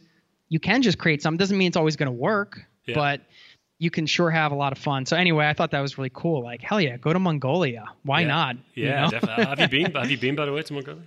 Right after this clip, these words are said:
Speaker 1: No, I would
Speaker 2: No.
Speaker 1: love to go. That's definitely on my bucket list for
Speaker 2: Yeah, yeah.
Speaker 1: sure. Um, yes, travel in you. I, I've wondered about this. I don't know if you've ever seen that article where they supposedly had a, found a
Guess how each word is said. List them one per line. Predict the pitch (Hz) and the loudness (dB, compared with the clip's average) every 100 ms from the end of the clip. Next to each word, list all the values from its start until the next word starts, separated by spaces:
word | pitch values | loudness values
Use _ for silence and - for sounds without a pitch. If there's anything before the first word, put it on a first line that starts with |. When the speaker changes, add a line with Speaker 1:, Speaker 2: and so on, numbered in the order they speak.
| - | -2
Speaker 1:
No, | 160 185 202 190 147 127 120 | 0 2 4 4 2 -2 -4
I | 135 | -2
would | 143 | -2
Speaker 2:
No. | 143 | 0
Speaker 1:
love | 165 165 | -2 -2
to | 147 | -4
go. | 131 123 120 117 | -2 -4 -6 -10
That's | - 139 - | -6 -6 -6
definitely | - 143 - 135 131 | -4 -4 -4 -4 -2
on | 127 127 120 117 _ _ - | -2 -4 -8 -14 _ _ -8
my | 120 | -6
bucket | 120 120 120 117 | -4 -6 -8 -10
list | 120 - | -10 -10
for | - | -8
Speaker 2:
Yeah, | |
yeah. | - | -4
Speaker 1:
sure. | - 127 117 117 _ | 0 0 -2 -8 _
Um, | 143 135 131 131 - - - - - | 0 0 0 -2 -8 -12 -12 -10 0
yes, | 208 175 | 2 2
travel | - 214 208 202 | 2 2 2 0
in | 185 202 | -2 0
you. | 220 233 | 2 2
I, | 233 196 202 185 - | 4 4 4 0 0
I've | 170 175 | 0 0
wondered | 175 175 156 | -2 -2 -2
about | 143 135 | -2 -2
this. | 143 143 | -2 0
I | |
don't | 160 | 0
know | 156 | 0
if | |
you've | 143 | 2
ever | 143 | 0
seen | 139 147 | 0 -2
that | 131 | -4
article | 123 123 131 135 135 | -4 -2 -2 2 2
where | 127 127 123 123 123 - - - | 2 0 -2 -4 -8 -20 -20 -16
they | - | -6
supposedly | 135 - - 131 127 123 127 127 120 | -4 -4 -2 0 0 -2 0 0 0
had | 113 127 | 0 0
a, | 123 120 120 _ _ | 0 -2 -6 _ _
found | - 143 135 131 | -2 2 2 2
a | 120 | 0